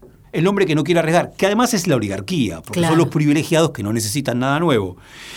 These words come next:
Speaker 1: Se repitió aquí el caso de Belén, hace dos mil años. Los primeros en creer fueron los humildes, no los ricos, ni los sabios, ni los poderosos. Es que ricos y sabios y poderosos deben tener en el alma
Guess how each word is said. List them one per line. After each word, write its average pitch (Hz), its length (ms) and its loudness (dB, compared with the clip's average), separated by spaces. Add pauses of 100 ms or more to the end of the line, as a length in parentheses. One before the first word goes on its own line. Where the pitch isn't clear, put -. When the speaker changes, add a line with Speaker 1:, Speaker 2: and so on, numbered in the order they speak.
(520)
Speaker 1:
Se - 200 2
repitió 175 460 2
aquí 226 300 2
el 185 100 4
caso 175 320 -2
de 151 100 2
Belén, 110 600 0
hace 143 200 2
dos 143 160 6
mil 139 180 6
años. 95 520 -4 (400)
Los 139 160 2
primeros 185 460 4
en 156 120 0
creer 208 340 2
fueron 185 320 2
los 165 180 2
humildes, 123 600 0
no 196 180 4
los 175 160 2
ricos, 123 320 -2
ni 120 100 2
los 131 160 0
sabios, 190 320 2
ni 156 100 0
los 151 120 -2
poderosos. 160 720 -2
Es 135 100 -2
que 139 140 -2
ricos 156 480 -4
y 113 60 -8
sabios 165 440 2
y - 40 -6
poderosos 175 680 -2 (240)
deben 185 240 2
tener 160 300 0
en 143 80 2
el 127 80 2
alma 175 400 2